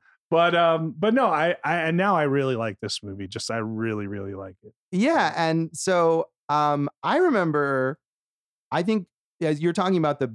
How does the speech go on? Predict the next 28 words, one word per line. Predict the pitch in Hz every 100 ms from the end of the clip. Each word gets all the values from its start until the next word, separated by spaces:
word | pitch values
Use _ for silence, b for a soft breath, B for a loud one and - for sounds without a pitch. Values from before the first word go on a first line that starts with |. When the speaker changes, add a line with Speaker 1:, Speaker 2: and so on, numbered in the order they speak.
| 113
Speaker 2:
the | 123
poor | - 165
marketing | 127 156 254 196 131
for | 113 117
this | 107 120
movie, | 117 123 -
I | 131
think | 180 196 -
I | 113 185
was | 226 151
excited | 131 - 180 262 208
for | 135
this | 120 -
movie | 117 117
because | 107 117 123 101 113
you | 190 294
had | 202 135
introduced | 135 127 127 127 277 - 127
me | 110 98 95 117 - _ _ -
to | 165 143 131 127
Citizen | 117 156 139 - 135 180
Ruth, | 262 131 117 -
Alexander | 131 135 127 135 123
Payne's | 120 135 123 -
first | 269 302 -
film. | 131 107 98
Speaker 1:
Go | 98 120 104
on. | 90 92 92